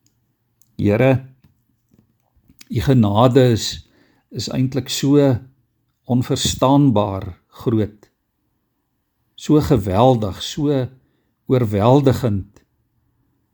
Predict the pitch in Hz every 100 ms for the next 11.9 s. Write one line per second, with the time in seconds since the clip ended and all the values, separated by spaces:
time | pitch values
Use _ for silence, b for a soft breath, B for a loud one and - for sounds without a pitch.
0 | _ - 110 120 143 - 156 - 156 127
1 | 107 117 139 143 117 - 107 101 101 120
2 | 127 110 98 - _ _ _ _ _ _
3 | _ _ _ 113 - 131 131 135 120 101
4 | 95 113 135 123 104 98 98 120 107 104
5 | 104 113 - - 110 110 101 - 113 107
6 | 107 113 - 104 95 b b b b b
7 | b _ 107 - 160 160 - 156 135 123
8 | 98 107 - 127 104 104 110 120 - 107
9 | 101 104 - 131 117 117 127 139 135 -
10 | b b b b b b - 123 175 185
11 | 151 107 92 107 147 147 117 104 -